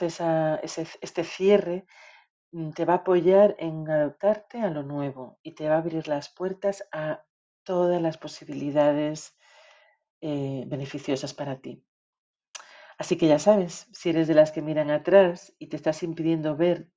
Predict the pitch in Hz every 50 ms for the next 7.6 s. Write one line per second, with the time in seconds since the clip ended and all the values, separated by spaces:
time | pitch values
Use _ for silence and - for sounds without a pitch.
0 | _ _ - 214 214 202 180 160 156 151 165 143 147 151 160 160 160 180 175 -
1 | 165 165 165 - 175 165 160 - 151 143 - 160 160 165 160 - 156 147 143 143
2 | - - 190 180 165 - _ _ _ _ _ _ _ _ _ _ _ _ _ _
3 | _ - 170 175 190 208 240 269 269 233 - 180 175 156 160 165 170 202 202 -
4 | 208 202 208 208 - 220 214 185 165 - - - 180 180 165 160 - 165 165 151
5 | 147 143 156 160 165 160 165 160 160 - 147 143 147 - - 147 143 151 147 -
6 | 156 143 143 139 139 131 135 160 175 180 165 165 - 160 151 143 139 - - _
7 | - 139 135 _ - 160 160 156 156 156 156